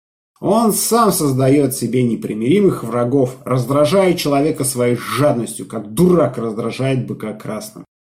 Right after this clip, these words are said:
Зло жизни. Он не стесняется своей роли, он цинично откровенен в своих действиях и, нагло говоря грохотом машин «Всё моё!»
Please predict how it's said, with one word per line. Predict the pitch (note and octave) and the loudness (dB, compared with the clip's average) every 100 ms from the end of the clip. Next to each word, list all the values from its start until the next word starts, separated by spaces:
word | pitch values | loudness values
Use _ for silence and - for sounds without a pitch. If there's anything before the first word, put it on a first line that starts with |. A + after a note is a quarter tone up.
| _ _ _ - | _ _ _ -4
Зло | A#2+ D#3+ | 2 4
жизни. | D#3+ G#3 F3 B2+ G2 - - | 4 4 4 2 -2 -8 -4
Он | C3+ E3+ | 2 4
не | F3+ | 4
стесняется | - F3+ E3+ D3+ D3+ F#3+ G3+ G3 | 2 0 2 4 4 4 2 0
своей | F#3 F#3+ F#3 | 2 2 4
роли, | F3 D3 | 4 4
он | A#2+ A#2 | 4 0
цинично | A2 B2+ B2 D#3+ D3+ D#3+ | 0 2 4 4 2 -2
откровенен | - D3 D3 D#3+ C#3+ | 2 2 4 4 2
в | |
своих | C3+ C3 B2 | 0 -2 0
действиях | C#3 E3 - C3 | 2 2 2 -2
и, | A#2+ | 0
нагло | A2 A#2+ G#3+ F3+ F3 | 2 4 4 4 2
говоря | D3 D3 C#3+ C3+ | 4 4 2 0
грохотом | B2+ C3 C3 A#2 | 0 -2 -2 -4
машин | A#2+ A#2+ C3+ A#2+ | -2 -2 -2 0
«Всё | - - A#3+ | 0 2 4
моё!» | F#3 D#3 D3 C3+ - | 4 4 4 2 -2